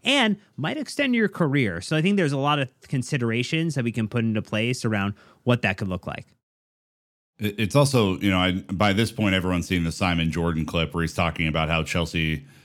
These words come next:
Speaker 2: is within F F P. But one thing that he did say at the end, and I, and I think that it kind of went overlooked because it wasn't the, like, slam piece, um, that everyone was, was talking through. If Chelsea get back into the Champions League,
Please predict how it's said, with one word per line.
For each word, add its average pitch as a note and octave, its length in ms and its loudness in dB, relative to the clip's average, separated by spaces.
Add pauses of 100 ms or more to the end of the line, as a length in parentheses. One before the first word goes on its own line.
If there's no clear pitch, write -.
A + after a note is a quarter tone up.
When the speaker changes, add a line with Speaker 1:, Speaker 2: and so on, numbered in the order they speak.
(140)
Speaker 2:
is F2 200 -4
within F2 320 0
F E2 180 0
F E2 180 -4
P. F2 360 0 (580)
But G2 240 2
one A#2+ 200 4
thing A#2+ 180 4
that F#2 80 2
he F2+ 100 0
did F#2+ 180 0
say F#2+ 140 -2
at E2+ 120 -4
the F2 100 -2
end, F#2 240 0
and D#2 120 -4
I, D#2 80 -2
and E2 200 -6
I D#2 80 -4
think F2+ 240 -2
that D2+ 140 -8 (120)
it E2+ 220 -8
kind F2+ 180 -2
of D#2+ 80 -2
went E2+ 220 -2
overlooked E2 560 -2
because D2+ 240 -6
it D#2 80 -6
wasn't D#2+ 400 -2
the, D#2 200 0
like, D2 360 -2 (460)
slam E2+ 520 2
piece, D#2+ 540 -2
um, D#2+ 460 0
that D#2+ 160 0
everyone D#2+ 500 2
was, D2+ 320 -2
was D2+ 160 -8
talking F#2 400 2
through. D#2 300 -2 (1400)
If - 160 2
Chelsea C#3+ 320 4
get C3+ 180 2
back G2+ 240 2
into G2 160 2
the D2+ 120 -4
Champions E2+ 420 -2
League, C2+ 320 -10